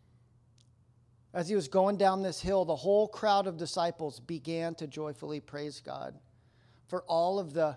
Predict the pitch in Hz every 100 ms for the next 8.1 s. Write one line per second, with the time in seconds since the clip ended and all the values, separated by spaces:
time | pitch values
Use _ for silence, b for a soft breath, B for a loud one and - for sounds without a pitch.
0 | - - 147 165 190 190 180 - 139 123
1 | - - _ _ _ _ 139 123 120 -
2 | - 67 65 64 _ _ _ _ _ _
3 | _ b b b b _ _ _ _ _
4 | _ _ _ _ _ _ _ _ _ _
5 | _ _ _ _ - 202 185 214 254 254
6 | 254 240 247 233 226 208 165 180 202 208
7 | - 185 170 170 160 156 170 156 143 -
8 | -